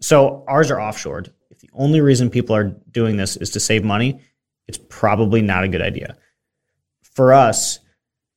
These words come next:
it was a competitive advantage to be able to scale our call center quick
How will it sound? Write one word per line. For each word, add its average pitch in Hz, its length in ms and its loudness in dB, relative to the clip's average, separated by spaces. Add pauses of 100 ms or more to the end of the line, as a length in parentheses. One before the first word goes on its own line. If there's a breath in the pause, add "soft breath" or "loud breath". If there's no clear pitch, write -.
(360)
it 139 120 4
was 123 240 4
a 110 160 4
competitive 117 540 -2
advantage 117 640 -2 (420)
to - 80 0
be 123 160 4
able 113 180 2
to 113 260 -2
scale 113 400 0
our 107 120 0
call 110 200 -2
center 110 260 -4
quick - 500 -6